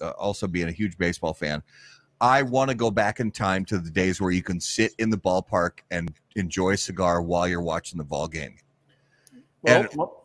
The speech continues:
Speaker 1: I actually got a chance to do that at Cigars and Baseball because there was a team there playing, and I'm standing up in the concourse looking down at the green field with a, in a be-,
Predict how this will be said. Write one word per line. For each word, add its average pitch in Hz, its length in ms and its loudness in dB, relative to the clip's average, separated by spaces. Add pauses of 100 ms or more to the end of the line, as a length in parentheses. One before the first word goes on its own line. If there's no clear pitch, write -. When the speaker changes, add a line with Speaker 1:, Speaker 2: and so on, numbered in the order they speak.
Speaker 1:
I 131 100 6
actually 139 420 4
got 123 220 4
a 113 40 -4
chance 120 360 -2
to 104 100 0
do 117 260 4
that 90 360 4
at 95 280 2
Cigars 98 460 0
and 90 100 0
Baseball 87 380 0
because 90 340 0
there 95 120 0
was 98 280 2
a 110 40 -2
team 117 440 0
there 104 220 2
playing, 87 600 0 (360)
and 110 140 4
I'm 113 140 2
standing 131 520 0
up 127 140 0
in 120 80 -8
the 110 80 0
concourse 120 640 0
looking 117 340 2
down 117 260 4
at 101 120 -4
the 98 100 0
green 98 500 2
field 104 460 2
with 90 140 2
a, 87 120 -2 (120)
in 104 120 2
a 95 40 2
be-, 87 240 -2